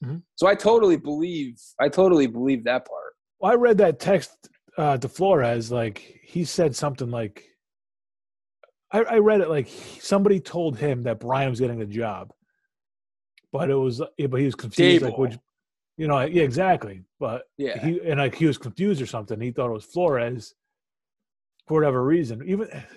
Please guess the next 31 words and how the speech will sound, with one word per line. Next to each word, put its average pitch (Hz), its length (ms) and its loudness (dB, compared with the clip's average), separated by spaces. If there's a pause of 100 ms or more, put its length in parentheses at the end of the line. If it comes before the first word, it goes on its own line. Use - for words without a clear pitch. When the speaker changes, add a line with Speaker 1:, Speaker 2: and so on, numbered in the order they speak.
(320)
Speaker 1:
even 202 180 -2
though 190 100 2
he 143 100 2
said, 180 280 -2
like, 127 200 -6
"Buffalo 143 520 -4
and 131 180 -8
the 120 60 -8
Giants 120 400 -10
told 127 240 -10
me 131 100 -8
it 123 40 -8
looks 117 140 -12
like 113 140 -12
you're 123 200 -6
their, 131 280 -10
you're 135 160 -4
their 120 140 -6
man." 139 400 -14 (1040)
It - 60 -20
was 127 100 -8
very 175 260 0
strange. 120 480 -12 (240)
The 170 80 0
strangest 240 360 -2
part 156 200 0
about 117 260 -6
that 113 160 -4
is, 107 320 -10 (460)
here's 156 160 0
Belichick. 135 640 0